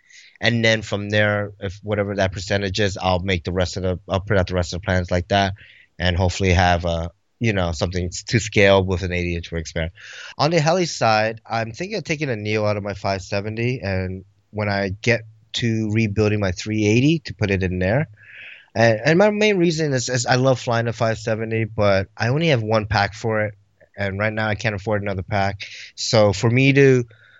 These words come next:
bring that heli to the field, fly maybe once, maybe twice, and then bring it back when I have a perfectly awesome Goblin three eighty that I have four packs for, and,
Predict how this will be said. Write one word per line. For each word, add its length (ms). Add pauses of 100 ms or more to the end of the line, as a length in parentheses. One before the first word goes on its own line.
(380)
bring 220
that 140
heli 240
to 120
the 60
field, 380
fly 320
maybe 240
once, 420
maybe 300
twice, 1000 (220)
and 120
then 100
bring 160
it 120
back 340
when 280 (420)
I 140
have 100
a 60
perfectly 540 (420)
awesome 420
Goblin 340
three 220
eighty 460 (540)
that 280
I 80
have 180
four 260
packs 340
for, 400
and, 320